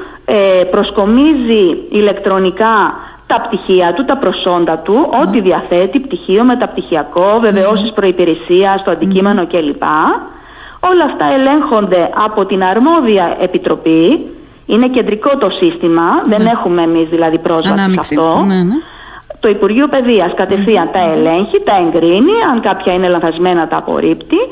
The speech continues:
Speaker 2: Ναι.
Speaker 1: και δημιουργείται έτσι ένας ηλεκτρονικός φάκελος
Speaker 2: Ναι.
Speaker 1: κεντρικά για κάθε εκπαιδευτή.
Speaker 2: Μάλιστα.
Speaker 1: Σε τι διευκολύνει αυτό; Αυτή τη δουλειά θα την κάνουν μόνο μία φορά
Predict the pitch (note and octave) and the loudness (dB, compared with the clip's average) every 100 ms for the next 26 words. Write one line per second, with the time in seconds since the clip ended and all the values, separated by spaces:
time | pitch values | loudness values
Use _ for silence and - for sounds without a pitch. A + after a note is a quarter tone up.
0 | - G3+ A#3+ C4+ A#3 G#3+ G#3 A#4+ B4 E4 | -6 -4 -2 0 2 0 0 0 0 0
1 | F#4 A4+ D#4+ F#4+ G#4+ - B3+ - F#3+ F#3 | 0 0 0 2 0 0 0 0 -4 -2
2 | F3 F#4+ G#4 - - F3 D#3+ - D#3+ E3+ | -2 -2 -2 -4 -6 -2 -2 -2 0 2
3 | A3+ A#4 - G3+ F3 D#3+ D3+ - D#3 C4+ | 2 0 -2 0 0 0 -4 -4 -2 0
4 | B4 - - - C#4 - A#3+ - A4+ G#4+ | -2 -8 -12 -2 -2 0 -2 -2 -4 -2
5 | G4 F#4 B3 F3 - - - - - G3+ | -2 0 0 -2 -4 -18 -20 -20 -8 -2
6 | F3 C3+ - B3+ - E4+ E4+ - A#3 D#4 | 0 0 -2 -4 0 2 2 2 2 2
7 | F#4+ B3+ - G4+ G#4+ F#3+ - - - - | 4 2 0 0 2 0 -4 -12 -20 -20
8 | - B3 A3+ - G4+ G4+ E4 C4 D#4 F4 | -6 -4 -2 -2 -2 2 4 4 2 0
9 | D4 G3+ C4+ C4+ G#3 A#3 A4 A4 B3+ G#3 | -4 -2 0 2 2 2 2 2 2 2
10 | E3+ - - - D#3+ G3+ F#4 | 0 -4 -4 -2 0 0 -2